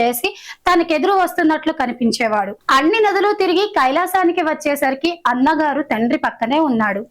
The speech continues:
తన అహంకారానికి చింతించి, "తండ్రి,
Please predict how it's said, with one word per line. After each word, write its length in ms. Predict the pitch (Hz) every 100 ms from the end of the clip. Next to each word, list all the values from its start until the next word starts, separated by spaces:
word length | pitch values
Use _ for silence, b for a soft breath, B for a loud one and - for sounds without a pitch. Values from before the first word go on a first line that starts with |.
| - 311
తన 100 | 311
అహంకారానికి 960 | - - 359 359 349 320 285 247 226
చింతించి, 640 | - 226 220 254 254 392 B B B 311
"తండ్రి, 480 | 302 294 392 -